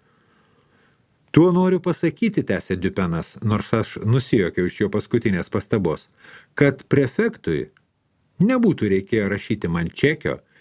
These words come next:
jeigu ministras būtų buvęs tik matematikas. Tačiau aš žinojau, kad jis yra ir matematikas, ir poetas.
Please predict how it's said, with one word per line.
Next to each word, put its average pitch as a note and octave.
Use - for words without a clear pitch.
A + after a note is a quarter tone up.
jeigu C3
ministras C#3
būtų G#2+
buvęs G2+
tik -
matematikas. D#2
Tačiau A#2
aš A2
žinojau, A#2
kad F2
jis -
yra G2+
ir F3+
matematikas, F#2+
ir D3
poetas. C3+